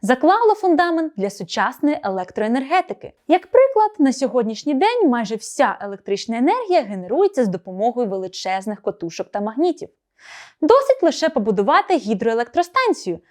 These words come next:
аби вода виконувала роботу по обертанню турбін, які в подальшому генеруватимуть електрику для людства. Це також стосується і інших традиційних електростанцій, таких як, наприклад, тес. Малюнки гес та тес наразі на екрані.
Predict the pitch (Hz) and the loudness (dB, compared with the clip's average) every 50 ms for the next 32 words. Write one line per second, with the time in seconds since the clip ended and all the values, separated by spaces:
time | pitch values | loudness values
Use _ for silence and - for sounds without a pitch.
0 | _ _ - 220 190 214 202 202 202 190 262 320 381 339 320 - - 330 320 302 | _ _ -2 0 2 2 2 2 2 2 2 2 2 2 0 0 0 0 2 2
1 | 302 277 294 269 285 277 262 226 247 285 285 285 269 254 - 277 277 226 269 277 | 2 0 0 2 2 2 2 2 0 -2 -2 0 -2 -4 -2 0 0 0 0 -2
2 | 277 - 262 262 262 277 277 - 339 349 285 285 240 - - - _ _ _ _ | 0 0 0 0 0 -2 0 0 2 2 4 4 2 0 0 -4 _ _ _ _
3 | _ _ _ - 220 208 - 220 - _ - 196 175 175 185 240 359 392 - - | _ _ _ -6 -4 -2 -2 -2 -4 _ -4 -4 -2 0 2 2 2 2 0 -2
4 | 392 311 233 185 - _ _ _ _ - 226 220 214 202 190 185 175 233 339 427 | 0 0 0 0 -2 _ _ _ _ -6 -2 0 0 0 0 0 2 2 0 0
5 | - 427 359 349 339 349 - - 190 185 185 202 247 - - 262 - - 190 175 | 0 0 0 0 -2 -4 -6 -6 -4 -4 -4 -4 -4 -6 -8 -10 -8 -6 -6 -6
6 | 190 180 170 170 156 - - _ - - - _ _ _ _ _ _ _ _ _ | -4 -4 -4 -6 -8 -10 -14 _ -16 -16 -16 _ _ _ _ _ _ _ _ _
7 | _ - 247 233 - 381 - - 523 539 - - 466 - - 415 415 370 - - | _ -2 0 2 2 0 0 0 -4 -4 -2 -4 -4 -2 0 2 2 2 2 -2
8 | 415 403 - 427 403 403 494 480 - - 262 - - 220 190 208 208 - - 247 | -6 -6 -6 -2 2 2 2 2 2 -4 -6 -4 -4 -4 -4 -4 -4 -4 -2 -2
9 | 208 196 190 - 208 202 196 - - 240 240 - 302 233 185 175 - - - - | -2 -2 -4 -6 -8 -8 -6 -4 -6 -6 -2 0 0 0 0 -2 -8 -12 -18 -18
10 | _ _ _ - - - _ - - 381 - 539 539 539 - 294 - 226 208 190 | _ _ _ -20 -20 -20 _ -4 0 4 6 6 6 6 2 -2 -2 -2 -6 -4
11 | - - - - 226 214 - - 190 165 - - - - - _ _ _ _ _ | -4 -6 -6 -6 -8 -6 -6 -6 -8 -8 -8 -10 -18 -20 -20 _ _ _ _ _
12 | _ _ _ - - - - - 233 247 254 233 220 196 185 - 208 202 208 190 | _ _ _ -20 -20 -14 -2 2 4 4 6 6 4 2 0 0 -2 -2 -2 -2
13 | 175 170 - - 262 269 269 - 523 571 554 - - _ _ _ - 196 196 196 | -6 -6 -4 -4 -4 -2 0 0 -2 -2 -2 -6 -18 _ _ _ -6 -4 -2 0
14 | 196 240 359 381 - 403 403 415 - 214 196 190 180 185 190 185 165 160 156 160 | 2 2 2 2 0 -2 -4 -4 -8 -8 -8 -8 -8 -8 -10 -10 -10 -10 -12 -12
15 | - | -14